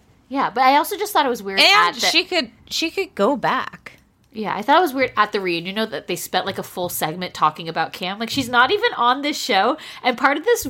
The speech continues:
Speaker 1: thing that they've said is, like, she didn't join because of this rumor that's going around. And yet here you guys are talking about it at the reunion, which means nothing <laughs> happened this
Speaker 2: Well,
Speaker 1: season.
Speaker 2: it was interesting that Craig was the one saying, "No, she missed filming. She, like, really regretted not doing it." And Shep was like, "No,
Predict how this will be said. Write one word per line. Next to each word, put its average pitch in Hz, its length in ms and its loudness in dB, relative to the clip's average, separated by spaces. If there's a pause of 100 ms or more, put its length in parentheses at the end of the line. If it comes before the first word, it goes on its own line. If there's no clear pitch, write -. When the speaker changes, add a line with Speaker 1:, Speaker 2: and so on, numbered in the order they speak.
(140)
Speaker 1:
thing 254 240 -2
that 226 100 0
they've 254 160 2
said 254 240 2
is, 220 120 0
like, 202 120 0
she - 140 -4
didn't 208 220 -2
join 226 200 0
because 202 340 -4
of 190 80 -8
this 180 240 -6
rumor 240 360 -4
that's 202 180 -4
going 202 160 -6
around. 196 140 -8
And 240 120 -8
yet 247 180 2
here 311 180 -6
you 320 100 0
guys 269 220 0
are 233 160 0
talking 277 440 2
about 233 300 0
it 226 100 -8
at 220 220 0
the 233 80 -8
reunion, 240 480 -6
which 226 160 -10
means 285 300 -14
nothing 370 440 0
<laughs> 285 80 -4
happened - 400 -2
this 294 200 -6
Speaker 2:
Well, 285 240 6
Speaker 1:
season. 185 340 -8
Speaker 2:
it 285 140 4
was 311 180 -4
interesting 294 680 -8
that 277 200 -2
Craig 170 400 0
was 196 180 -4
the 202 120 -2
one 196 240 -2
saying, 185 420 -2
"No, 202 400 4
she 208 240 -2
missed 185 320 -4
filming. 175 360 -4
She, 190 240 -2
like, 180 180 0
really 185 260 -2
regretted 175 380 -4
not 165 180 -4
doing 165 140 -6
it." 156 60 -4
And 160 100 -8
Shep 190 200 0
was 190 120 -6
like, 185 240 -8
"No, 220 720 2